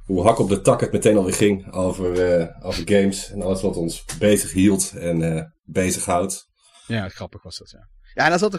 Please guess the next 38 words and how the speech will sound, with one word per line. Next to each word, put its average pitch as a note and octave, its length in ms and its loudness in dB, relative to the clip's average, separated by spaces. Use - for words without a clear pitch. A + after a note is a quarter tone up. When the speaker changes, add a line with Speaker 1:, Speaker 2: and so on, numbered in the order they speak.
Speaker 2:
goed - 80 -12
teken, C3+ 300 -4
weet F#2+ 140 -12
je G#2 60 -10
wel. B2 300 -8
Dat, - 220 -16
eh, A#2 720 -4
ja, G#2+ 160 -8
soms D3 220 -4
ontmoet C#3 260 -4
je D3 80 -4
ook - 80 -10
iemand C#3+ 400 -4
na B2 140 -2
lange B2+ 220 2
tijd, B2+ 240 0
dan B2 140 -2
is B2 100 -4
het - 80 -8
zo'n B2 160 -6
heel B2 260 -2
awkward A2 340 -8
of F#2 100 -14
zo. E2+ 300 -12
Dan A2 160 -12
is A2 120 -10
zo'n, G#2+ 420 -6
dat G#2+ 120 -10
je G#2+ 160 -4
allebei G#2+ 340 -2
heel, A2 340 -2
heel A2+ 220 -4
anders A2 240 -6
bent G#2 220 -10
geworden F#2 380 -10
of E2+ 80 -14
zo. F2 320 -12
Ehm, F2+ 360 -8